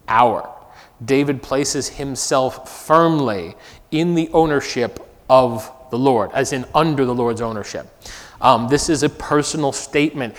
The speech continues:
He's not spreading it out in a, you know, "Well, if I say my, it doesn't sting so bad. If I say our, it doesn't sting so bad 'cause it's collective." No, he says,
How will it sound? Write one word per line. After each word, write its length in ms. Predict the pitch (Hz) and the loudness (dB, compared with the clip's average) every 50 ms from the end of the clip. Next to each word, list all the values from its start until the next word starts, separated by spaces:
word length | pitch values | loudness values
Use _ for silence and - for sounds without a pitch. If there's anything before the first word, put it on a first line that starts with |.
| - - - | -18 -18 -8
He's 240 | - 165 165 143 123 | -4 -4 -4 -2 -2
not 340 | 147 143 156 170 180 - - | -2 2 2 4 4 2 0
spreading 580 | - - - - - - 160 160 160 170 165 151 | -4 -8 -8 -10 -4 2 4 4 4 4 2 0
it 140 | 147 143 - - | -2 -2 -2 -2
out 420 | 147 156 151 139 135 127 - - - - - - - - | 0 2 4 4 2 2 0 -4 -10 -18 -20 -14 -6 -4
in 140 | 147 143 | -2 0
a, 120 | 143 139 139 | 0 0 0
you 120 | 135 139 | 0 0
know, 100 | 143 135 | 0 2
"Well, 240 | 135 147 185 202 208 | 4 6 6 8 8
if 140 | 202 208 185 | 6 4 2
I 60 | 175 | 0
say 220 | - - 190 175 | 0 2 0 2
my, 340 | 160 156 151 151 147 147 143 | 2 2 2 4 4 4 4
it 140 | 131 120 117 | 2 2 0
doesn't 260 | 147 135 - 127 113 | -2 -4 -4 -4 -8
sting 300 | - - - 135 131 135 | -8 -6 -6 -6 -6 -6
so 200 | 127 - 131 117 | -4 -4 -4 -4
bad. 180 | 110 123 - - | -4 -4 -4 -4
If 140 | 143 131 147 | -2 0 0
I 80 | 147 | 0
say 200 | 135 - 151 139 - | 0 0 -2 -2 0
our, 360 | 139 135 135 139 135 120 113 | 2 4 6 6 6 4 2
it 120 | 120 110 - | 0 -2 -4
doesn't 240 | 123 107 123 110 | -4 -4 -6 -8
sting 300 | - - - 139 135 139 | -8 -6 -6 -6 -6 -6
so 180 | 117 - 135 117 | -4 -4 -4 -2
bad 260 | 110 120 117 110 107 | -2 -2 -2 -2 -4
'cause 160 | - 143 123 | -4 -8 -8
it's 120 | 117 107 - | -8 -10 -10
collective." 520 | - 117 117 143 180 175 - - 170 - | -8 -4 -2 0 -2 -2 -2 -4 -6 -4
No, 140 | 147 175 160 | -4 -4 -4
he 80 | 151 151 | -4 -4
says, 260 | - - 147 135 | -2 -2 -2 -2